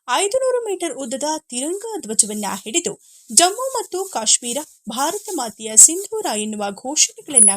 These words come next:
ಕೂಗುತ್ತಾ ರೇಣುಕಾಂಬ ರಸ್ತೆ ಮುಖಾಂತರ ಬಾಗೂರು ರಸ್ತೆ, ಕೋಟೆ ರಸ್ತೆ ಮೂಲಕ ಬಸ್ ನಿಲ್ದಾಣದ ಮುಂಭಾಗದಿಂದ ಮೈಸೂರು ರೋಡ್ ಮುಖಾಂತರ ಸರ್ಕಾರಿ ಆಸ್ಪತ್ರೆಯ ಮೂಲಕ ಸಾಗಿ ನಲವತ್ತು ಅಡಿ ಆಂಜನೇಯ ಸ್ವಾಮಿ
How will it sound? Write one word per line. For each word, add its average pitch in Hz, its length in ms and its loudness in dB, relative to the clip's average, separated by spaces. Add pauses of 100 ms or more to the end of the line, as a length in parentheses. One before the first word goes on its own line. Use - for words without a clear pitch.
ಕೂಗುತ್ತಾ 226 440 -6 (420)
ರೇಣುಕಾಂಬ 480 560 0 (100)
ರಸ್ತೆ 330 320 4
ಮುಖಾಂತರ 247 500 -4 (340)
ಬಾಗೂರು 302 460 0
ರಸ್ತೆ, 220 320 0 (340)
ಕೋಟೆ 403 320 0
ರಸ್ತೆ 294 360 2
ಮೂಲಕ 208 360 -4 (420)
ಬಸ್ 320 320 6
ನಿಲ್ದಾಣದ 466 600 0
ಮುಂಭಾಗದಿಂದ 226 720 -6 (320)
ಮೈಸೂರು 302 560 6
ರೋಡ್ 214 220 -4
ಮುಖಾಂತರ 202 480 -4 (380)
ಸರ್ಕಾರಿ 466 600 4
ಆಸ್ಪತ್ರೆಯ 247 580 2
ಮೂಲಕ 220 380 -4 (140)
ಸಾಗಿ 302 380 4 (180)
ನಲವತ್ತು 381 540 2
ಅಡಿ 302 180 -2 (140)
ಆಂಜನೇಯ 254 480 -2
ಸ್ವಾಮಿ 226 400 4